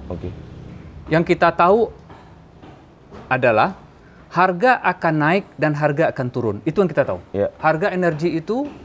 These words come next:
Speaker 2: dalam sejarahnya dia akan naik dan dia akan turun. Itu kita tahu.
Speaker 1: Mm-mm.
Speaker 2: Apa yang kita tahu lagi? Ya, a-, apa yang kita tidak tahu?
Speaker 1: Mm.
Speaker 2: Yang kita tahu, tahu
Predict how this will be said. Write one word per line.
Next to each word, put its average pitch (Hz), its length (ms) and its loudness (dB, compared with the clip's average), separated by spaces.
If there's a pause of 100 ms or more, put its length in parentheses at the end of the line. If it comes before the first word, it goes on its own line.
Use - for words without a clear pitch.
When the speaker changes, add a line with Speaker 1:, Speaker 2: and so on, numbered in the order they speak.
(720)
Speaker 2:
dalam 180 320 4
sejarahnya 131 640 2 (160)
dia 160 240 0
akan 151 320 -4
naik 156 220 -2 (100)
dan 131 160 -6
dia 127 160 -4
akan 117 160 -8
turun. 104 240 -8 (160)
Itu 208 160 0
kita 196 240 -2
tahu. 85 240 -6
Speaker 1:
Mm-mm. 101 240 -2 (800)
Speaker 2:
Apa 202 240 0
yang 214 80 0
kita 185 160 0
tahu 135 240 0
lagi? 123 320 -4 (1040)
Ya, 127 320 -2
a-, 143 160 0
apa - 240 2
yang - 80 -12
kita - 160 0
tidak 175 240 2
tahu? 127 160 2 (240)
Speaker 1:
Mm. 98 200 -4 (720)
Speaker 2:
Yang 139 160 -4
kita 139 160 2
tahu, 131 320 0
tahu 131 240 2